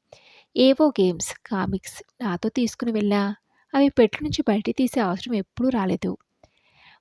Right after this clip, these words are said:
ప్రతి వారం ఆముదంతో తలంటేది. గంగయ్య ఒళ్ళంతా నూనె పట్టించేవాడు. ఎండలో బాగా నాని అనేది. జిడ్డు వదిలేదాకా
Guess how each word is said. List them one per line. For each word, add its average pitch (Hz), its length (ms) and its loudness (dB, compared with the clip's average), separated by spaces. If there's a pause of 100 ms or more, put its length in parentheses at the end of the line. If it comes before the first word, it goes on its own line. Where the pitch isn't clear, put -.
ప్రతి 269 280 6
వారం 277 280 4
ఆముదంతో 208 440 0
తలంటేది. 185 720 -4 (480)
గంగయ్య 220 360 2
ఒళ్ళంతా 220 420 0
నూనె 208 260 -2
పట్టించేవాడు. 175 760 -2 (600)
ఎండలో 196 320 0
బాగా 233 400 -2
నాని 202 380 -2
అనేది. 180 420 -2 (880)
జిడ్డు 220 260 0
వదిలేదాకా 202 760 0